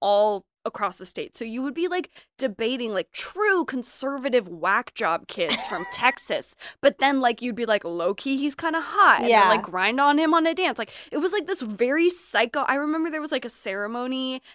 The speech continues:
Speaker 1: at the end of this conference where we would have to, like, pledge our allegiance to, like, the nation, which is, like, crazy for me to think about <laughs> because I'm, like, not a nationalist in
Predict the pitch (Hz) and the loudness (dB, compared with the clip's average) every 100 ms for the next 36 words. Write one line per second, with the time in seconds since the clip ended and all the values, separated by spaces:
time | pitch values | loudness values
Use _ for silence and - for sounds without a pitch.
0 | - 220 220 - 214 220 208 233 - 190 | -10 -8 -8 -8 -8 -8 -12 -12 -6 -6
1 | 190 214 220 196 190 196 226 214 226 214 | -6 -8 -6 -8 -6 -8 -10 -12 -12 -12
2 | _ - 160 190 208 190 175 156 180 196 | _ -10 -8 -6 -4 -2 -4 -6 -8 -6
3 | 208 214 - - 165 143 - - 165 156 | -6 -8 -10 -10 -8 -8 -10 -14 -10 -8
4 | 165 - 277 294 302 294 - - _ - | -8 -6 -4 0 0 -2 -10 -20 _ -10
5 | 208 226 226 - 190 - - - 220 233 | -8 -6 -6 -2 -2 -4 -16 -10 -6 -2
6 | 262 294 214 247 262 269 - 233 254 277 | 0 0 0 -2 2 0 0 0 4 6
7 | 370 392 - 233 254 240 - 202 190 226 | 6 4 0 -2 0 -2 -6 -6 0 2
8 | 247 208 202 233 262 247 254 262 - 240 | 2 0 0 0 -2 -2 -2 -4 -2 -4